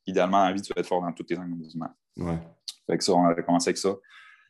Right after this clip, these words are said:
Speaker 1: Euh, puis là, moi, Jérôme, je le connaissais pas dans ce temps-là. On s'est vraiment liés d'amitié, puis on s'est mis à faire plein de formations au niveau, euh, thérapeutique ensemble.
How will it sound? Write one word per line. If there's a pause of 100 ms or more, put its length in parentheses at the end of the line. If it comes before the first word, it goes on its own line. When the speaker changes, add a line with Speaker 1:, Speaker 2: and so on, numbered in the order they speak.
(540)
Speaker 1:
Euh,
puis
là,
moi,
Jérôme,
je
le
connaissais
pas
dans
ce
temps-là.
On
s'est
vraiment
liés
d'amitié,
puis
on
s'est
mis
à
faire
plein
de
formations
au
niveau,
euh, (420)
thérapeutique
ensemble.